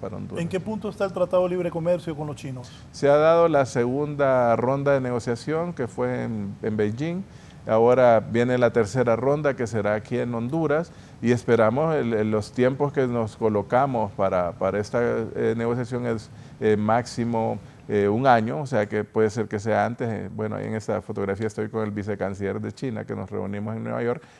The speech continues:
Speaker 1: para hacer un poco de examen donde estamos en estas temáticas, y hablamos, como le digo, de temas puntuales del acceso de productos particularmente, y, y estamos avanzando, pues la relación va avanzando de manera, eh, fluida con China, y,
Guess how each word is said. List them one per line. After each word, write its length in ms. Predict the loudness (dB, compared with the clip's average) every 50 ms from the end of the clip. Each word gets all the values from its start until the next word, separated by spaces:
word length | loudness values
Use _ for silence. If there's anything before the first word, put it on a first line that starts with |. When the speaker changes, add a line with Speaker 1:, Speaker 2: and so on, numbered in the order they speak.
| _ _
Speaker 1:
para 180 | 2 4 4 4
hacer 220 | 2 0 0 -2
un 80 | -2 -2
poco 280 | -2 -2 0 2 2
de 80 | 2 2
examen 500 | 2 -2 -2 0 0 0 0 -2 -4 -4
donde 220 | -4 -2 -2 -2
estamos 440 | -4 -4 -2 -2 -2 0 0 -2 -6
en 80 | -6 -8
estas 260 | -8 -8 -8 -10 -8
temáticas, 600 | -8 -6 -6 -4 -4 -6 -6 -8 -8 -8 -8 -10 -12 -16 -20 -20 _ -2
y 80 | 2 2
hablamos, 440 | 4 4 4 4 2 2 0 -2
como 160 | -4 -4 -4 0
le 80 | 0
digo, 80 | 0 0
de 80 | 0
temas 280 | 0 0 -2 0 -2 -4
puntuales 540 | -4 -6 -6 -4 -2 -2 -2 0 0 -2 -2
del 160 | -2 -2 -2
acceso 560 | -4 -4 -6 -6 -4 -4 -4 -4 -4 -4 -4
de 140 | -4 -4 -6
productos 520 | -6 -6 -4 -4 -4 -6 -6 -8 -10 -8 -8 -8
particularmente, 880 | -10 -10 -10 -12 -10 -8 -6 -6 -6 -6 -6 -8 -8 -10 -12 -14 -18 -20 _ -20 -20 _ _
y, 260 | -4 -4 -2 -2 0
y 40 | -2
estamos 360 | -2 0 0 0 0 0 0
avanzando, 540 | 0 0 0 0 -2 -4 -4 -4 -4 -4 -4
pues 180 | -4 -4 -4 -2
la 80 | -4
relación 480 | -4 -4 -4 -6 -6 -6 -6 -6 -6 -4
va 60 | -4
avanzando 560 | -4 -4 -6 -8 -10 -8 -8 -8 -8 -6 -6
de 60 | -6 -6
manera, 540 | -6 -8 -8 -8 -6 -6 -6 -6 -8 -10 -12 -18 -20 -10 -6
eh, 140 | -6 -6 -6
fluida 500 | -4 -4 -2 -2 0 0 0 0 -2 -2
con 220 | -4 -6 -8 -8
China, 420 | -10 -10 -10 -8 -8 -8 -10 -10 -12 -16 -20 -20 _ -8
y, 240 | -6 -6 -6 -6